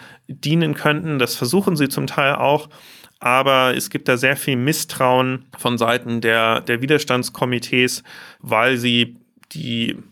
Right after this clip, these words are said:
Parteien eben als, als machtversessen, äh, ansehen, die nur um ihr eigenes, äh, sagen, Schicksal, äh, interessiert sind. Und, äh,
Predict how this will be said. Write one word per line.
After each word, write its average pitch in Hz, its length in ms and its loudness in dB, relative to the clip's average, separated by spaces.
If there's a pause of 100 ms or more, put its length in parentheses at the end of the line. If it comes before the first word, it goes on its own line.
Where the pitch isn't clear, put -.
(120)
Parteien 127 520 0
eben 120 280 -4
als, - 560 -2 (120)
als - 240 -4
machtversessen, 113 960 -4 (420)
äh, 113 60 -2
ansehen, 117 880 -2 (340)
die 127 160 -2
nur 120 340 2
um 123 140 -2
ihr 117 260 -2 (220)
eigenes, - 720 -2
äh, 120 280 0
sagen, 120 380 -4
Schicksal, 113 720 -2
äh, - 240 0 (460)
interessiert 120 560 0
sind. 123 340 0 (440)
Und, 117 500 0
äh, 117 200 2